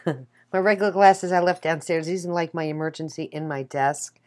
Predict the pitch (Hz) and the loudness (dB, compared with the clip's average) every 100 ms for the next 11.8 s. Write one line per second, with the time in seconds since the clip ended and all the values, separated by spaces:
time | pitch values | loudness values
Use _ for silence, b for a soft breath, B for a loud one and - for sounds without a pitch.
0 | b b b 139 131 123 143 - 139 127 | b b b 2 2 2 -10 -10 -8 -6
1 | 135 131 - 139 127 127 120 127 - 131 | -6 -8 -10 -14 -10 -10 -12 -18 -16 -14
2 | 127 131 127 123 - 110 - - 131 120 | -10 -10 -8 -14 -12 -16 -14 -12 -12 -12
3 | - _ B B B B 220 262 262 226 | -20 _ B B B B -6 -4 0 0
4 | 185 170 147 - 101 - - 240 254 180 | 0 -2 -8 -8 -12 -12 -8 -4 -4 -6
5 | - 151 135 - - - - - b b | -8 -10 -10 -16 -20 -20 -20 -20 b b
6 | b b b - 143 135 143 131 135 - | b b b -14 -14 -8 -6 -4 -4 -6
7 | - 151 147 147 147 147 - 151 170 190 | -6 -4 -2 -4 -4 -8 -8 -8 -8 -6
8 | 196 156 151 151 165 - 147 139 127 131 | -6 -4 -6 -8 -12 -10 -8 -4 -4 -2
9 | 185 240 b b b b b - 131 117 | -2 -2 b b b b b -10 -6 -6
10 | 110 - _ _ _ 156 151 170 160 160 | -8 -16 _ _ _ -6 -4 -2 0 0
11 | 151 156 151 156 156 156 151 | -2 -2 0 2 2 2 0